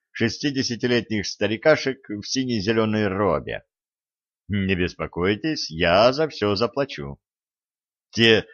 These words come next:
согласно заулыбались, но моментально выпрыгнули из магазина, едва внутрь вошел последний из мертвецов. Олег пожал плечами, прошелся по залу, заставленному горшками,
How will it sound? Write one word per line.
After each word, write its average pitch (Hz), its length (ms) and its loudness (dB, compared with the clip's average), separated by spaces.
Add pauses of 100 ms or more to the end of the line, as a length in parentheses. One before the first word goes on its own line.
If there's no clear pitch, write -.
согласно 107 720 6
заулыбались, 80 920 2 (240)
но 175 260 4
моментально 147 960 4
выпрыгнули 95 680 2
из 71 180 -8
магазина, 127 580 0
едва 120 400 4
внутрь 123 440 -2
вошел 117 340 -2
последний 110 720 -2
из 90 100 -10
мертвецов. 90 640 -6 (1120)
Олег 196 400 6
пожал 92 340 2
плечами, 143 640 2 (520)
прошелся 110 560 2
по 85 160 -4
залу, 117 580 6 (240)
заставленному 107 1080 2
горшками, 101 1000 0